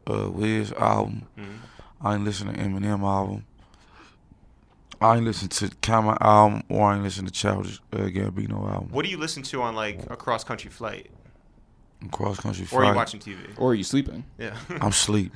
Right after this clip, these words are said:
Speaker 2: <laughs>
Speaker 1: Yeah.
Speaker 2: Are you good with sleeping on a plane?
Speaker 1: Yeah.
Speaker 2: I'm not. I can't do it.
Speaker 1: I'm better
Speaker 3: I can
Speaker 1: sleeping
Speaker 3: do
Speaker 1: on
Speaker 3: it.
Speaker 1: a plane than
Speaker 3: Yeah.
Speaker 1: being woke.
Speaker 2: Yeah.
Speaker 1: Yeah.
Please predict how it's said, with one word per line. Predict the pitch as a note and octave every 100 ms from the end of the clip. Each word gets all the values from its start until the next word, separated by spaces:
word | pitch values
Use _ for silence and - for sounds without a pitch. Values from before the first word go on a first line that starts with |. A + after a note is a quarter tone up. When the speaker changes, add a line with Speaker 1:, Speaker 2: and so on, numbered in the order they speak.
| A#2+
Speaker 2:
<laughs> | D#3 E3 G3+ F3+ F3 - - -
Speaker 1:
Yeah. | F#2 G2 F2+ E2+
Speaker 2:
Are | B2+
you | C3
good | C#3 C3+ B2+
with | B2+
sleeping | B2+ C#3 C3+
on | C#3
a |
plane? | D3+ D3+ E3+ F3
Speaker 1:
Yeah. | G2 G2 G#2 F#2+ E2 D2 - - - -
Speaker 2:
I'm | G#2
not. | - - -
I |
can't | A2+ - - -
do |
it. | - -
Speaker 1:
I'm | C3 G#2
better | G#2+ G2+
Speaker 3:
I |
can | -
Speaker 1:
sleeping | - A#2 G#2+
Speaker 3:
do | G#2+
Speaker 1:
on | G2+
Speaker 3:
it. |
Speaker 1:
a |
plane | F2 G2+ G2+
than | F#2+ F#2+ -
Speaker 3:
Yeah. | - -
Speaker 1:
being | F#2+ F#2+ F#2+
woke. | G2+ F#2 - -
Speaker 2:
Yeah. | A2 A2+ A#2 - - _ -
Speaker 1:
Yeah. | E2+ F#2+